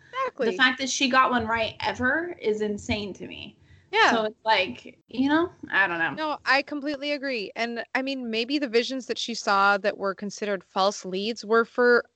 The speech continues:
Speaker 1: other cases that she never got to even
Speaker 2: Maybe.
Speaker 1: communicate with because
Speaker 2: Or
Speaker 1: maybe
Speaker 2: she misinterpreted it wrong too, because there's, like I said, human error
Speaker 1: Oh,
Speaker 2: involved.
Speaker 1: absolutely. Oh, I'm not saying that she's one hundred percent perfect 'cause we're all human
Speaker 2: No,
Speaker 1: and, uh, as
Speaker 2: but
Speaker 1: humans,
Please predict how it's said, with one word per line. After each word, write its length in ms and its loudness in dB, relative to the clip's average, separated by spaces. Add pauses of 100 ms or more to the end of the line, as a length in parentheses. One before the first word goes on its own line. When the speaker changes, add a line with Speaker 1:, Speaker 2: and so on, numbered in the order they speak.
Speaker 1:
other 300 6
cases 540 -2
that 120 -2
she 180 4
never 400 4
got 180 6
to 60 -2
even 260 0
Speaker 2:
Maybe. 160 2
Speaker 1:
communicate 640 2
with 280 -4
because 260 4
Speaker 2:
Or 40 6
Speaker 1:
maybe 200 2
Speaker 2:
she 100 2
misinterpreted 800 0
it 100 0
wrong 480 4
too, 360 2
because 300 0
there's, 360 -2 (100)
like 200 -4
I 80 -2
said, 240 -2
human 840 -2 (420)
error 440 4
Speaker 1:
Oh, 80 0
Speaker 2:
involved. 320 10
Speaker 1:
absolutely. 760 2
Oh, 80 0
I'm 160 2
not 200 0
saying 220 0
that 120 -4
she's 300 -8
one 120 -2
hundred 200 -4
percent 280 -4
perfect 360 -4
'cause 120 8
we're 220 8
all 220 10
human 240 4
Speaker 2:
No, 80 4
Speaker 1:
and, 280 -4
uh, 120 4
as 180 4
Speaker 2:
but 80 4
Speaker 1:
humans, 340 0